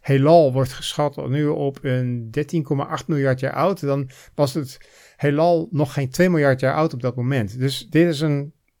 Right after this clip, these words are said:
wetenschappelijk heel erg interessant doelwit. En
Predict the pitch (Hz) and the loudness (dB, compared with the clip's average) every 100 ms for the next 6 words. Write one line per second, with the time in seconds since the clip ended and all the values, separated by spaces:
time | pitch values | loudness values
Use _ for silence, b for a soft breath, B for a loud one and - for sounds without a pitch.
0 | _ _ - 170 175 - 214 - 180 139 | _ _ 2 2 2 0 0 2 2 2
1 | - - 120 151 262 254 - 143 131 - | 0 0 4 6 6 2 2 0 0 -4
2 | 143 131 - 151 123 117 160 143 120 - | -4 -4 -2 -2 -2 4 4 6 2 -2
3 | 220 139 123 147 | -8 -6 -6 -8